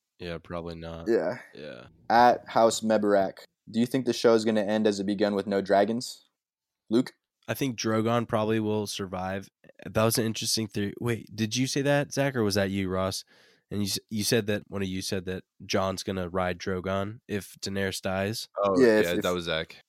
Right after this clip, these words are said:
Speaker 2: we were just answering that question.
Speaker 1: Yeah,
Speaker 2: That
Speaker 1: I
Speaker 2: situation, yeah.
Speaker 1: No, y-, no, yeah, I know, but I'm saying, like, I could see that happening. I could for sure see Drogon surviving and Jon riding him, and so I think Drogon would survive,
Speaker 2: Okay,
Speaker 1: yes.
Speaker 2: Ross?
Speaker 3: Yeah, that's al-,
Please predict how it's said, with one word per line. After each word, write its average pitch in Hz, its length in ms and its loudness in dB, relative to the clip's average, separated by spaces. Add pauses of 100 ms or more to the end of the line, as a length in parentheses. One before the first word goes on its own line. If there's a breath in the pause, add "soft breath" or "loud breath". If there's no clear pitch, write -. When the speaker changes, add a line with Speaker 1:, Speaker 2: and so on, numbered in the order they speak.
Speaker 2:
we 135 80 2
were 143 120 8
just 131 120 4
answering 117 300 2
that 95 140 2
question. 98 480 2
Speaker 1:
Yeah, 98 240 -4
Speaker 2:
That - 120 2
Speaker 1:
I - 20 -
Speaker 2:
situation, 98 560 -6
yeah. 98 180 -4 (460)
Speaker 1:
No, 139 140 6
y-, 131 240 6
no, 135 240 6
yeah, 120 280 6
I 113 100 6
know, 110 240 2
but 101 100 -2
I'm 101 160 -2
saying, 104 300 -2
like, 98 180 -6
I 110 80 -4
could 107 160 -4
see 104 160 -4
that 95 220 -6
happening. 92 520 -12
I 107 120 -2
could 98 160 -6
for 104 120 -6
sure 101 240 -6
see 98 340 -8 (600 loud breath)
Drogon 101 480 4
surviving 95 600 0
and 87 160 -8
Jon 92 380 0
riding 90 320 -2
him, 87 340 -12 (120)
and 90 180 -8
so 104 180 0
I 98 100 4
think 104 280 -6
Drogon 95 600 -8
would 92 180 -12
survive, 92 380 -10
Speaker 2:
Okay, 95 160 0
Speaker 1:
yes. - 20 2
Speaker 2:
Ross? 92 340 2 (500)
Speaker 3:
Yeah, 82 300 -4 (220)
that's 117 200 4
al-, - 100 -2